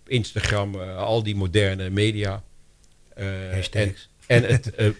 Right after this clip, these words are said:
Speaker 1: blad is eigenlijk ons uithangbord.
Speaker 2: <clears throat> Oké, en,
Speaker 1: En
Speaker 2: ehm, nou ja, dat is gewoon, eh, overal verkrijgbaar, neem ik aan.
Speaker 1: Ja.
Speaker 2: Even laten zien.
Speaker 1: Helden is er bij, eh, op, bij de,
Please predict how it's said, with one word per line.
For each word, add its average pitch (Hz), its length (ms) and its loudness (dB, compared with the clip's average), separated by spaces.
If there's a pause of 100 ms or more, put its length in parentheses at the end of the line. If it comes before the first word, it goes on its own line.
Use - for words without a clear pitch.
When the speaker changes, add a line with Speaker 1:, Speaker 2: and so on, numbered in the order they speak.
Speaker 1:
blad 156 260 6
is 131 100 -2
eigenlijk 123 300 0
ons - 80 0
uithangbord. 73 560 -2
Speaker 2:
<clears throat> - 560 -4
Oké, 117 200 -2
en, 104 220 4
Speaker 1:
En 147 140 -2 (220)
Speaker 2:
ehm, 120 500 2 (200)
nou 101 160 -10
ja, 78 80 -16
dat 98 120 -14
is - 60 -8
gewoon, 104 240 -4
eh, 95 220 -6
overal 110 260 -4
verkrijgbaar, 127 500 -14
neem 139 160 -16
ik 135 80 -18
aan. 143 120 -18 (300)
Speaker 1:
Ja. 131 160 8 (840)
Speaker 2:
Even - 120 -20
laten - 160 -20
zien. - 100 -2
Speaker 1:
Helden 139 240 8
is 131 120 4
er 131 100 4
bij, 113 540 6
eh, 98 100 2
op, 123 240 0 (180)
bij 113 240 4
de, 113 360 0